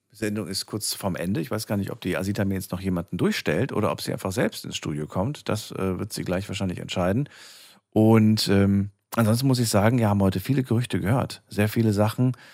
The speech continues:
die in die eigene Richtung gehen, aber die teilweise auch natürlich, ähm, ja, von anderen weiterverbreitet werden. Also ich muss sagen, online habe ich das Gefühl, und ich weiß nicht, wie das Asita sieht, das wird sie mir gleich verraten, habe ich das Gefühl, dass man da doch ein bisschen vielleicht manchmal auch ein Stück weit ehr-,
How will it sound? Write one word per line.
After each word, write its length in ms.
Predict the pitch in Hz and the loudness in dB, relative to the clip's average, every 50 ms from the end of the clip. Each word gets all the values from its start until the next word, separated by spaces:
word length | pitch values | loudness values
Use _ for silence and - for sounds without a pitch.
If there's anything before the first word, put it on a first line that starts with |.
| - - _ _ - | -20 -20 _ _ 0
die 100 | 110 104 | 2 4
in 100 | 101 104 | 4 4
die 100 | 104 - | 4 4
eigene 320 | - 95 110 117 127 123 | 4 4 4 6 6 6
Richtung 320 | 120 131 127 - 139 131 123 | 4 4 2 2 2 2 2
gehen, 220 | 117 123 123 127 | 4 4 4 4
aber 200 | - 101 101 101 | 2 2 2 2
die 100 | 95 95 | 0 0
teilweise 480 | - 104 98 95 98 98 98 92 95 85 | 0 2 2 4 4 2 2 2 2 0
auch 40 | |
natürlich, 460 | 92 90 87 - - 90 90 85 - - | -2 -2 -4 -6 -6 -4 -4 -4 -4 -4
ähm, 360 | - 85 82 80 78 78 82 - _ _ _ _ - - - - - - - - - _ _ _ _ _ _ _ _ _ _ _ _ _ | -2 -2 -2 -2 -2 -6 -8 -12 _ _ _ _ -18 -18 -18 -18 -20 -20 -20 -20 -20 _ _ _ _ _ _ _ _ _ _ _ _ _
ja, 180 | - 131 101 92 | 6 6 6 6
von 160 | - 95 - | 4 0 2
anderen 320 | - 107 113 107 110 92 | 2 4 4 4 4 4
weiterverbreitet 680 | - 90 104 117 120 - 110 - 98 95 101 104 - - | 4 4 4 4 4 2 2 2 4 4 4 4 4 6
werden. 220 | 101 98 104 113 | 6 6 6 6
Also 180 | - 123 - - | 4 4 4 2
ich 180 | 156 - - | 2 -2 -2
muss 260 | - - 202 208 - - | 2 4 4 4 6 4
sagen, 280 | 135 123 170 175 147 | 2 4 4 4 4
online 480 | - - 170 202 202 185 160 143 127 120 | 6 6 8 8 10 10 10 10 8 8
habe 120 | 117 117 | 6 6
ich 80 | 123 - | 4 4
das 160 | 117 104 - | 2 0 0
Gefühl, 240 | - 104 - 127 127 | -2 -2 4 4 6
und 60 | 117 | 6
ich 100 | 110 104 | 6 4
weiß 140 | 104 110 123 | 2 2 2
nicht, 100 | 117 110 | 0 0
wie 40 | 110 | 0
das 140 | 101 - | 0 0
Asita 360 | - 98 95 120 127 - 127 117 | 0 0 0 2 4 4 4 4
sieht, 180 | 123 131 - | 4 0 -4
das 80 | - - | -4 -4
wird 120 | 123 - | -4 -2
sie 80 | - 113 | 0 2
mir 80 | 107 98 | 2 4
gleich 180 | 101 98 95 | 2 2 0
verraten, 500 | - 98 90 87 90 104 107 - 117 107 | 0 -2 -2 0 0 0 2 0 0 0
habe 160 | 110 117 127 131 | 0 0 0 0
ich 60 | 123 | 0
das 160 | 127 113 - | -2 -4 -4
Gefühl, 460 | - 113 - - 120 127 135 139 131 - - - - | -4 -6 -2 2 4 6 6 6 4 0 -6 -18 -12
dass 220 | - 117 117 - 135 | -8 -6 -6 -4 -2
man 160 | 135 131 131 | -2 -2 0
da 120 | 123 120 | -2 -2
doch 220 | 120 131 131 127 - | 0 -2 -2 -2 -4
ein 100 | 127 120 | -4 -4
bisschen 320 | 123 127 - - 131 120 | -4 -4 -2 -2 -2 -2
vielleicht 300 | - - - 113 117 117 | -4 -4 -6 -4 -4 -2
manchmal 340 | 117 113 110 - - 113 110 | 0 -2 0 0 0 0 2
auch 60 | 107 | 2
ein 80 | 120 117 | 0 0
Stück 260 | - - 120 - - | 0 0 -2 0 2
weit 180 | 107 104 98 | 2 2 2
ehr-, 280 | - 76 92 98 98 | 2 0 -2 -2 -2